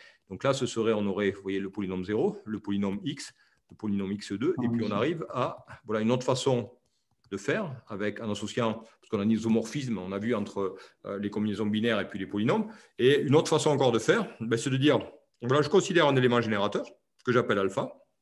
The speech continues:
Speaker 1: Du coup, euh, cet élément est d'ordre sept, pour qu'il soit générateur, l'ordre de alpha est égal à sept, c'est-à-dire que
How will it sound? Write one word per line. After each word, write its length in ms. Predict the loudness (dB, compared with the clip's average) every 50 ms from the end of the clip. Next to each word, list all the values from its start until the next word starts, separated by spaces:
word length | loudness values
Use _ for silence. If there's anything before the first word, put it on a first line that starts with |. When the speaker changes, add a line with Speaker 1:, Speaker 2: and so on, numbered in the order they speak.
| _ _ _ _ _ _ _ _ _ _ _ _ _ _ _ _ _ _ _ -10 -6
Speaker 1:
Du 120 | -4 -4 -2
coup, 140 | -2 -2 -4 -4 -4 -4
euh, 800 | -2 -2 0 0 0 0 -2 -2 -2 -2 -2 -2 -4 -4 -6 -4 -4
cet 120 | -4 0 2 4 6
élément 400 | 6 6 6 4 4 2 -2 -10 -18 -20 -20 _ _ -4
est 120 | 0 4
d'ordre 400 | 6 6 6 6 6 4 2 0
sept, 260 | 0 2 0 0 0 -4 -10 -16 -20 -20 _ _ _ _ _ _ _ _
pour 100 | -16 -12
qu'il 120 | -12 -12 -4
soit 200 | 0 2 2 2 0
générateur, 460 | -2 -4 -6 -6 -4 -2 0 0 0 -2 -4 -10 -12 -4 0 2
l'ordre 300 | 2 2 2 0 -4 -8 -12 -18 _ _ _ _ _ -20 -20 -20 _ -4
de 80 | 0 0
alpha 260 | 2 2 0 0 -2 -2
est 100 | -2 -4
égal 200 | -4 -6 -6 -8
à 60 | -4
sept, 200 | -2 -2 -2 -2
c'est-à-dire 360 | -2 -2 -2 0 0 -2 -2 0
que 120 | -2 -2